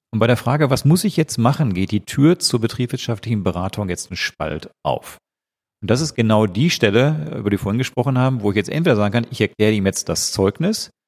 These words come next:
dann habe ich die Tür auch gleich wieder zugemacht, weil ich das Zeugnis erklärt habe, das Problem ist beseitigt, der Bedarf ist dann nicht mehr da. Oder aber ich beginne diese Tür weiter aufzustoßen, indem ich dem Mandanten dann klar mache, dass es jetzt vielleicht sinnvoll ist,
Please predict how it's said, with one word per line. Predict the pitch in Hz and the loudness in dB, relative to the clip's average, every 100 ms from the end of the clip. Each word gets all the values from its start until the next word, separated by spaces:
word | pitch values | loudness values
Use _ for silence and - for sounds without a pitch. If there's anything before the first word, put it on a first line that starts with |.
| _ | _
dann | 107 | -4
habe | 104 | -2
ich | 104 | -4
die | - | -4
Tür | 113 95 | 0 2
auch | |
gleich | 92 90 | 2 0
wieder | 78 76 | -4 -6
zugemacht, | - 101 95 107 208 - - - _ _ | -2 2 4 4 2 0 -10 -20 _ _
weil | 98 | -2
ich | - | -2
das | 85 | -6
Zeugnis | - 85 82 | -4 -4 -4
erklärt | - - 139 170 | -6 0 0 2
habe, | 151 104 | 0 0
das | - - | -4 -8
Problem | 82 82 | -4 -4
ist | - - | -6 -6
beseitigt, | 85 113 139 - | 0 0 0 -4
der | 76 | -6
Bedarf | - - 82 120 | -4 -4 -2 -2
ist | 151 - | -2 -2
dann | 131 | -2
nicht | 139 - | -2 -2
mehr | 147 | 0
da. | - 175 214 - 170 _ _ _ | 2 2 2 -2 -18 _ _ _
Oder | 147 180 | 4 4
aber | 110 107 | 2 0
ich | - - _ _ _ | -4 -12 _ _ _
beginne | 95 120 131 | 0 2 4
diese | 113 101 | 2 0
Tür | - 117 90 | 2 2 4
weiter | 90 92 - - | 2 0 -2 0
aufzustoßen, | 101 - - 143 - 131 127 151 | -2 -4 -6 -6 0 0 0 -2
indem | 131 104 110 | 0 0 0
ich | |
dem | 107 | 0
Mandanten | 92 90 92 - 87 | 0 2 0 -2 0
dann | 117 180 | 0 0
klar | - 123 123 | 0 0 2
mache, | 127 117 | 2 0
dass | 104 101 | -2 -4
es | 101 | -4
jetzt | 107 - | -6 -2
vielleicht | 107 92 | -4 -2
sinnvoll | 101 160 - 92 | 0 0 2 0
ist, | 107 - | 0 -2